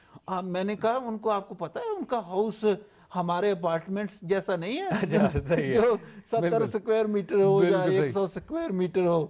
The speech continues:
Speaker 2: صحیح ہے۔
Speaker 1: یہ میں نے دیکھا ہوا ہے خود، یہ میرے خیال میں ایک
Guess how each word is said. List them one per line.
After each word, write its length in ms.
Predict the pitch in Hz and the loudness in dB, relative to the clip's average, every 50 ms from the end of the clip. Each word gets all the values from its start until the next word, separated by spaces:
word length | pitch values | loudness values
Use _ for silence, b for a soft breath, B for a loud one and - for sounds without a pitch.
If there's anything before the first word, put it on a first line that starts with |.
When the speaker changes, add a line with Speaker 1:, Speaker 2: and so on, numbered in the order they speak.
| - - - | -6 -12 -8
Speaker 2:
صحیح 260 | - - 143 135 127 | -4 -2 -2 -2 -2
ہے۔ 100 | 117 113 - | -4 -6 -8
Speaker 1:
یہ 180 | 180 180 196 233 240 247 | -6 -2 0 0 0 0
میں 160 | 240 226 220 | 0 -2 -4
نے 160 | 214 220 240 | -4 -4 -4
دیکھا 340 | 240 202 202 180 - - 165 | -2 -2 -2 -2 0 -2 -4
ہوا 300 | 165 294 294 185 185 190 | -2 -2 -2 0 0 2
ہے 160 | 214 233 226 | 2 2 0
خود، 360 | 202 - - - 185 214 226 220 - - B B 185 220 | -2 -4 -4 -2 0 0 0 -2 -6 -14 B B -18 -8
یہ 120 | B 202 233 | B -4 -2
میرے 280 | 220 214 214 208 214 208 214 | 0 2 4 4 4 2 2
خیال 260 | 208 185 175 180 190 | -2 -2 -2 -2 -2
میں 220 | 190 214 240 240 208 | -2 -4 -4 -4 -4
ایک 380 | 180 180 185 196 214 214 214 | 0 4 6 6 6 4 2